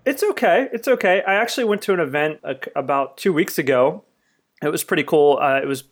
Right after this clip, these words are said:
it was put on by this group called Pitchers. So, uh, I suggest them if you're in, uh, Amsterdam looking for some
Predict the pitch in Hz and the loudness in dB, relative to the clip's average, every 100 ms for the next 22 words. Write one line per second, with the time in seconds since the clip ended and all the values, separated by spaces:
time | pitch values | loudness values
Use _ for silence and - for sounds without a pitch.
0 | - 147 127 - 196 175 143 135 - 147 | -6 -4 -4 0 0 2 -2 -4 -4 -6
1 | - 135 110 - 147 - 214 226 233 - | -2 -4 -4 -4 -4 0 -2 -2 -4 -14
2 | - _ - _ - 143 135 131 123 127 | -20 _ -20 _ -6 0 2 2 0 2
3 | 123 120 131 143 123 139 - 123 123 123 | 2 2 0 -2 -2 -2 -4 -2 0 0
4 | 120 - 113 - 113 110 107 107 107 104 | -4 -4 -6 -6 -4 -2 -4 -4 -4 -4
5 | 113 - 110 107 107 104 104 - 110 - | -10 -12 -10 -10 -10 -12 -12 -10 -10 -8
6 | 107 | -10